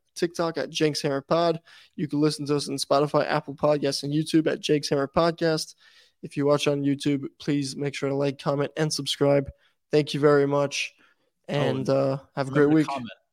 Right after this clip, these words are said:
Speaker 2: Remember to comment for the fantasy league if you wanna join.
Speaker 1: Oh, yeah. If you wanna be in the fantasy league, make sure, make sure you're subscribed and you comment below this video, and we will add you.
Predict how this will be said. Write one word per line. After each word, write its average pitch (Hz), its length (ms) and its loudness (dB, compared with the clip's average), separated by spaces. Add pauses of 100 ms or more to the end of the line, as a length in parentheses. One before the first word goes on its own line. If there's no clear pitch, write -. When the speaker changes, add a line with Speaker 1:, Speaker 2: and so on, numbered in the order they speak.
(260)
Speaker 2:
Remember 135 220 -4
to 135 60 -2
comment 120 420 0
for - 80 -10
the 107 100 -8
fantasy 104 340 -6
league 104 160 -6
if - 80 -10
you 104 60 -4
wanna 92 160 -4
join. 92 300 -4
Speaker 1:
Oh, 156 100 4
yeah. 147 240 6
If 139 160 0
you 156 80 4
wanna 160 200 10
be 165 120 8
in 165 80 8
the 160 80 4
fantasy 151 460 4
league, 143 440 0 (280)
make 143 140 0
sure, 151 280 0 (160)
make 151 160 6
sure 151 220 2
you're 143 180 0
subscribed 143 800 2
and 151 100 -4
you 143 100 0
comment 143 480 -2
below 143 200 2
this 143 220 -2
video, 139 400 2
and - 160 -4
we 143 100 6
will 147 160 8
add 143 300 4
you. 143 340 4